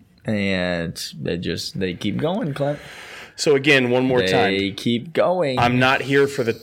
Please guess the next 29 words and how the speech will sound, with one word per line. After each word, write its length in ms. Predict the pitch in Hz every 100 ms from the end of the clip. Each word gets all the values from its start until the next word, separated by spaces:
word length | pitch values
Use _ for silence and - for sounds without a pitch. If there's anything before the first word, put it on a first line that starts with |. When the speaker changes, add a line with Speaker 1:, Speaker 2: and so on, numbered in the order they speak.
| -
Speaker 2:
this 420 | 127 131 - -
following 580 | - - 120 113 113 107
slander. 640 | - 110 104 92 85 82 - - - - - -
Speaker 1:
<clears throat> 40 | - - _ - - - _ _
Yeah. 220 | 110 110 98
Speaker 2:
Um, 360 | 92 87 104 - _ _ - - - _ -
Monty 280 | 120 120 127
Rice 300 | 117 110 104
is 100 | 101
not 160 | 107 95
a 40 |
three 180 | 90 104
down 200 | 95 90
linebacker. 560 | 90 82 78 78 - - _ -
I'm 120 | 92
not 180 | 92 82
here 140 | 92
for 100 | 80
that 160 | 82 69
slander. 460 | - 78 71 58 - - - - - - -
Speaker 1:
No, 140 | 104
we 80 | 98
don't 160 | 95 90
talk 240 | 82 71
that 180 | 82 -
way. 100 | -
Speaker 2:
Uh, 220 | - 95 -
Trey 280 | - 151 135
Hill 520 | 120 131 120 104 98